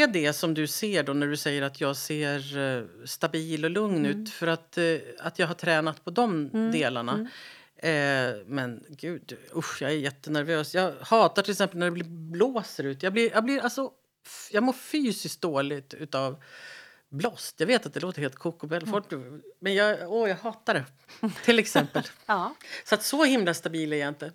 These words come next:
Speaker 1: Utan, eh, ja.
Speaker 2: Ja, fast
Speaker 1: Mm.
Speaker 2: jag ser ändå det.
Speaker 1: Okej.
Speaker 2: <laughs> Och det är också det här att, att, också som du säger, eh, våga vara transparent.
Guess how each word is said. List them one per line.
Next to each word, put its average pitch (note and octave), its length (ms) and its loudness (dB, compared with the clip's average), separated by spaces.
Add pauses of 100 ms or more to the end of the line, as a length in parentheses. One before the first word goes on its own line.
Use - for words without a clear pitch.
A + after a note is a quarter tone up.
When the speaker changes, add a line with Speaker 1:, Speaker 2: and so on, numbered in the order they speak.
Speaker 1:
Utan, G3 440 4
eh, F3+ 60 0 (1000)
ja. G3+ 280 2 (580)
Speaker 2:
Ja, G3 360 -4
fast G#3 80 -4
Speaker 1:
Mm. G3 100 -8
Speaker 2:
jag A3 100 2
ser D4 320 0
ändå G3 280 0
det. G#3+ 280 -2 (500)
Speaker 1:
Okej. G#3 80 4 (400)
Speaker 2:
<laughs> - 180 -12
Och - 180 -2
det A#3+ 80 4
är A#3+ 40 4
också B3 300 2
det G#3+ 200 -2
här G#3 180 4
att, G3+ 160 -2
att, - 440 -12 (600)
också A3 280 -4
som G#3+ 200 0
du F#3 120 0
säger, F3+ 480 2 (300)
eh, G3+ 160 -8 (480)
våga E3 680 0
vara E3+ 180 2
transparent. E3+ 840 -4